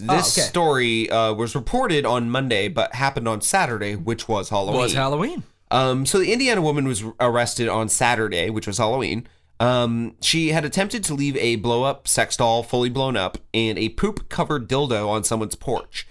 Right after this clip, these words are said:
Speaker 2: Uh, when she was caught doing this, she then pulled a gun on the two men who lived there, or who were at least there at the time, and, uh, tried to flee the scene with the gun pulled on them.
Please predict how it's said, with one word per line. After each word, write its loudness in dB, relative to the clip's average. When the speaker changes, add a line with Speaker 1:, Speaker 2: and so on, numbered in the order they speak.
Speaker 2:
Uh, 2
when 0
she -2
was -2
caught -2
doing -4
this, -4
she -2
then -2
pulled -2
a 0
gun -2
on -4
the -8
two -4
men -4
who -4
lived -4
there, 0
or -4
who -8
were -6
at -10
least -14
there -4
at -14
the -18
time, -4
and, 0
uh, 2
tried 0
to -4
flee -2
the -6
scene 0
with -2
the -4
gun -4
pulled -2
on -4
them. -14